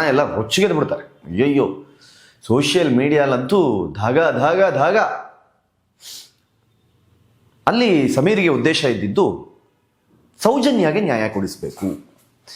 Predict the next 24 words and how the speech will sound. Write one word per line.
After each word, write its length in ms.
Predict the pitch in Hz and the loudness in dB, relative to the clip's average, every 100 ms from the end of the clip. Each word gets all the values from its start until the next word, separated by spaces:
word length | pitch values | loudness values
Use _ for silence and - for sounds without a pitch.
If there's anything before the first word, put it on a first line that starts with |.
| - - - | -20 -20 -4
ಹನ್ನೆರಡು 400 | 202 254 311 277 | 0 2 2 4
ವರ್ಷಗಳಿಂದ 500 | 220 - 180 139 123 | 2 0 0 0 0
ಸೌಜನ್ಯಗೆ 580 | 120 117 101 101 98 82 | 0 0 -4 -4 -4 -6
ನ್ಯಾಯ 240 | 73 76 95 | -8 -6 -6
ಸಿಕ್ಕಿಲ್ಲ, 380 | - - 87 | -6 -8 -4
ಹನ್ನೆರಡು 340 | 82 85 92 90 | -4 -4 -4 -4
ಹದಿಮೂರು 220 | 80 82 | -6 -8
ವರ್ಷದಿಂದ. 360 | 85 - 87 113 - - - - | -8 -8 -2 -2 -2 -8 -20 -4
So 60 | - | 0
ಹಾಗಾಗಿ 280 | 202 196 262 | 2 2 0
ಸೌಜನ್ಯಗೆ 600 | 185 233 302 294 294 262 | 0 2 2 2 2 2
ನ್ಯಾಯ 260 | 214 190 185 | 0 0 0
ಕೊಡಿಸ್ಬೇಕು 640 | 165 147 - 143 135 120 | -2 -2 -2 -4 0 -2
ಅನ್ನೋ 140 | 104 | 0
ಉದ್ದೇಶದಲ್ಲಿ 840 | 101 98 107 101 90 82 165 - _ _ _ _ - | -2 -2 -2 -4 -10 -8 -8 -8 _ _ _ _ -6
ಸಮೀರ್ 380 | 131 147 147 | -2 0 0
ವಿಡಿಯೋ 260 | 104 113 113 | 0 0 0
ಮಾಡಿದಾಗ, 380 | 101 92 98 156 254 - - - _ _ _ _ _ _ _ _ _ _ | -2 -2 0 0 -2 -6 -16 -20 _ _ _ _ _ _ _ _ _ _
ಅದರಲ್ಲೂ 300 | 87 95 101 | -4 0 0
ಸಹಿತ 220 | 110 104 | 0 0
ಯಾವುದೇ 380 | 107 90 113 127 | 0 2 2 2
ದಾಖಲೆಗಳನ್ನ 640 | 123 117 - 127 113 110 | 2 -2 0 -2 0 -2
ಇಟ್ಕೊಳ್ದೆ 500 | 101 - 107 104 101 | -4 -4 -2 0 -2
ಬರೀ, 240 | 107 107 | -2 -2